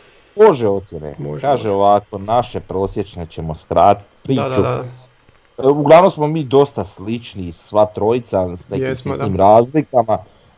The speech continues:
Speaker 1: I čak i K A Slavonije tu negdje koji mi nema
Speaker 2: Je,
Speaker 1: puno
Speaker 2: je,
Speaker 1: razlike.
Speaker 2: da, da.
Speaker 1: Mi smo čak malo kritičniji,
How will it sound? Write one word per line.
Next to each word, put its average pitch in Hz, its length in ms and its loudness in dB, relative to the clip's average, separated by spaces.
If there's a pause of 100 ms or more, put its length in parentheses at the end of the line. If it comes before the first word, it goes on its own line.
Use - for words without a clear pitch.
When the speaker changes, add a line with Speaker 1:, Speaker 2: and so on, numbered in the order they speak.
(120)
Speaker 1:
I 110 160 -4 (760)
čak 110 280 0
i 101 120 2
K 98 100 -2
A 107 220 6
Slavonije 98 520 0
tu 85 200 -16
negdje 76 280 -12
koji 82 240 -8
mi 80 220 -6
nema 85 440 -4
Speaker 2:
Je, 76 120 -2
Speaker 1:
puno - 140 -2
Speaker 2:
je, - 60 -4
Speaker 1:
razlike. 147 360 -8
Speaker 2:
da, 147 60 -6
da. 147 120 -6 (320)
Speaker 1:
Mi 127 100 -8
smo 120 140 -2
čak - 180 -4 (100)
malo 123 380 0
kritičniji, 95 720 -12